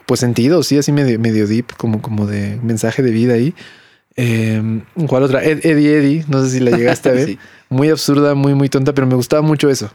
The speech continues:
Speaker 1: Creo, creo que eso, más que me proyectara, es algo que me hubiera gustado así como experimentar de, "No, pues sí, estamos todo el día aquí afuera, eh, nunca
Speaker 2: Ah.
Speaker 1: te enteras de que ya ahí es hora de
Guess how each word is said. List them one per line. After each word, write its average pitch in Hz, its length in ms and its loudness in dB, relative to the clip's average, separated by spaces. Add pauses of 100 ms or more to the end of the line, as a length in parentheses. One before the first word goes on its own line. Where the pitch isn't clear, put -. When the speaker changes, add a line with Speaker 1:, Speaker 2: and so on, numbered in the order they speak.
(140)
Speaker 1:
Creo, 139 140 2
creo 143 200 0
que 151 160 2
eso, 143 380 2 (400)
más 131 180 -2
que 165 60 0
me 156 60 0
proyectara, 131 500 0
es 135 100 0
algo 135 160 0
que 135 100 -4
me 120 120 0
hubiera 120 300 0
gustado 120 380 0
así 117 140 -4
como 113 500 -4 (540)
experimentar 123 640 0
de, 139 100 2
"No, 285 280 0
pues 233 160 -2
sí, 208 60 2
estamos 202 320 0
todo 185 160 2
el 175 100 0
día 165 120 2
aquí 160 160 -2
afuera, 156 580 0
eh, 110 460 -2
nunca 135 300 0
Speaker 2:
Ah. 101 40 -8
Speaker 1:
te 135 80 0
enteras 127 380 2
de 110 180 0
que 113 300 -2
ya 127 280 2
ahí 120 480 0
es 127 160 -2
hora 123 220 2
de 98 460 -4